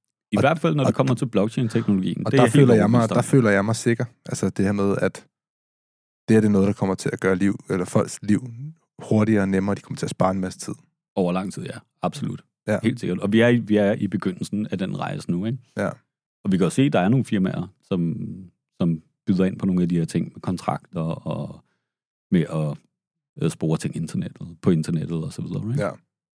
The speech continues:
Speaker 2: Jamen, det er mega spændende. Altså, jeg tror, øh, Joachim,
Speaker 1: Mm.
Speaker 2: med det, så vil jeg sige mange tak, fordi at du gjorde mig klogere på Bitcoin og på, på din virksomhed. Det var rigtig spændende at høre om.
Speaker 1: Det har været en fornøjelse at være her.
Speaker 2: Ja.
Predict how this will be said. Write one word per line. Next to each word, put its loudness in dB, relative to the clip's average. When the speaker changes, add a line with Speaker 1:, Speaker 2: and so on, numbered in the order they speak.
Speaker 2:
Jamen, 0
det 4
er 4
mega 4
spændende. -6
Altså, 4
jeg 0
tror, 2
øh, 2
Joachim, 2
Speaker 1:
Mm. 6
Speaker 2:
med 8
det, 0
så 0
vil 2
jeg 0
sige -2
mange -2
tak, -2
fordi -2
at -6
du -6
gjorde 0
mig 0
klogere 2
på -6
Bitcoin 0
og -2
på, 2
på -4
din -2
virksomhed. 2
Det -2
var 2
rigtig -2
spændende -2
at 0
høre 0
om. -12
Speaker 1:
Det 8
har 8
været 6
en 2
fornøjelse 0
at 2
være 0
her. -4
Speaker 2:
Ja. 0